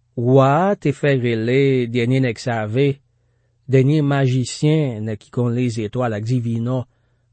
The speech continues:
pou eksplike l rèv li te fè a. Men, petèt nou ta dwe di kòm dabitid,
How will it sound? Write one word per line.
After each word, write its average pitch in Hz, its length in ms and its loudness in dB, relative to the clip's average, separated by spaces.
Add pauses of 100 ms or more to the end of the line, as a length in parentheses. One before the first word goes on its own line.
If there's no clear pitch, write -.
pou 127 160 0
eksplike 120 640 -4
l 117 80 -2 (100)
rèv 107 320 -4
li 107 160 -6
te 104 160 -6
fè 110 160 -4 (140)
a. - 80 -8 (1200)
Men, 135 640 0 (560)
petèt - 400 -4
nou 107 140 -6
ta 110 100 -4
dwe 113 240 -4
di 110 160 -4
kòm 104 380 -6
dabitid, 135 720 -4